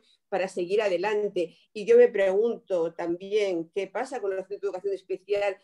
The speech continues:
de las asociaciones, por ejemplo, de plena inclusión, que tanto ha costado a los padres el poner en marcha esos centros,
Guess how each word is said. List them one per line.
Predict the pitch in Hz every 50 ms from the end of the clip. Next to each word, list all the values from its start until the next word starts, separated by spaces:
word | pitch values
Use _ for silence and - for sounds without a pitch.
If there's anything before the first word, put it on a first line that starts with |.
| _ _ _
de | - 220 208 202 175 196 196 196
las | 190 202 202 220
asociaciones, | 214 - - 214 202 - - 196 190 - - 226 262 277 247 202 196
por | - - 180
ejemplo, | 180 - - 226 226 220 - 202
de | 196 190
plena | - 214 226 220
inclusión, | 220 208 - 185 185 - - 233 233 240 240 233 - - _ _ -
que | - 214 208
tanto | 208 233 247 262 262 262 - 247 - - - -
ha | 240 247 240
costado | 240 240 240 - 247 240 240
a | 220
los | 202 202 202
padres | _ _ - 226 240 247 254 226 202 196 190 -
el | 202 185
poner | - 196 185 202 208 214
en | 196 185 190
marcha | 196 202 208 202 - - 208
esos | 190 196 175 175 -
centros, | - 190 226 240 220 202 185 175